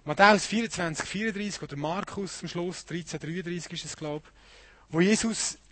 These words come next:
ja eigentlich die Frage der Jünger mal eigentlich grundlegend beantwortet. Matthäus vierundzwanzig, Vers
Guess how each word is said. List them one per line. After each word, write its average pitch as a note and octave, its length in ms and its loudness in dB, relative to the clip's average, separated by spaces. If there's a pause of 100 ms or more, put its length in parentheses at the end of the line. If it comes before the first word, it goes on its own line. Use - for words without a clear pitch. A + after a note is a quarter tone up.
(420)
ja F#3 100 10
eigentlich G3+ 220 10
die G3+ 140 -2
Frage G#3 560 6
der F#3+ 100 0
Jünger G#3+ 340 0
mal F#3 220 6
eigentlich E3+ 240 2
grundlegend G3+ 640 0
beantwortet. D3 960 -8 (960)
Matthäus D#3+ 400 -4
vierundzwanzig, F3 840 -8
Vers D#3+ 640 -10